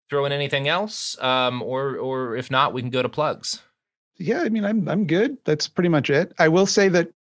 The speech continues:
Speaker 2: one of the things that tends to bother me the most is people will occasionally say to me that, uh,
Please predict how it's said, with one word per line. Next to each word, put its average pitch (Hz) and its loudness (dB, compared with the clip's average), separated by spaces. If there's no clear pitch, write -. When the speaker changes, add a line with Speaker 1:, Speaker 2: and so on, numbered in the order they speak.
Speaker 2:
one 165 2
of 202 0
the 185 2
things 180 0
that 143 0
tends 160 0
to 156 -2
bother 147 4
me 151 2
the 165 2
most 170 0
is 127 0
people 208 4
will 170 6
occasionally 147 2
say 139 2
to 131 0
me 123 -4
that, 123 0
uh, 131 -2